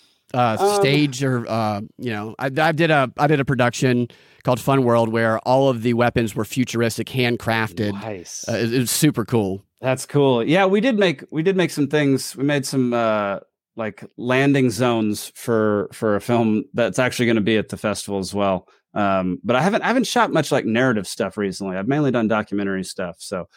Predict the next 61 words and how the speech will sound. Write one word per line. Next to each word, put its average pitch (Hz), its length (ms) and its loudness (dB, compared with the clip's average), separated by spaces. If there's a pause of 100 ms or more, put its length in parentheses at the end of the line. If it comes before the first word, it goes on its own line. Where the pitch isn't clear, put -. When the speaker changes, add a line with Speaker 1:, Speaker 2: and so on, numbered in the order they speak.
(240)
Speaker 1:
Yeah. 165 140 4
Speaker 2:
it's 120 60 2
been, - 80 -2
it's - 240 -12
been 151 80 0
a 131 40 2
while 117 300 2
since - 520 -6
I 104 120 -4
actually, 101 260 -6
like, 95 220 -6
directed 95 480 -8
actors 87 580 -10
and - 100 -20
stuff - 240 -20
like - 180 -20
that. 131 100 0
Speaker 1:
Yeah. 110 400 2
Well, 113 340 2
you 107 140 -4
know, 101 120 -2
actors 120 540 0
can 117 220 2
be, 110 340 0 (300)
you 95 100 -10
know, 85 220 -10 (260)
a - 40 -8
little 123 120 0
crazy 135 420 0
sometimes, 98 560 -6
but 123 120 -4
Speaker 2:
A - 20 4
little 156 40 6
Speaker 1:
also 156 320 4
Speaker 2:
acting. 139 140 -8 (380)
Speaker 1:
it 135 120 -2
can 120 100 -6
be 123 80 2
a 113 40 2
whole 127 120 4
lot 110 160 2
of 101 60 -8
fun. 104 280 -4
Totally, 95 360 -4
dude. 95 240 -10 (120)
Speaker 2:
<laughs> - 120 -18
Speaker 1:
You 165 280 2
went 277 140 0
to 220 60 4
S-, - 280 -4
uh, 156 100 4
scad, 131 500 0
right? 131 260 -2 (240)
Speaker 2:
Yeah. 190 180 2 (240)
Yeah. 135 120 -6
I - 40 -4
went 101 140 -12
to - 100 -14
scad 90 260 -8
in 98 120 -8
Savannah. 98 400 -8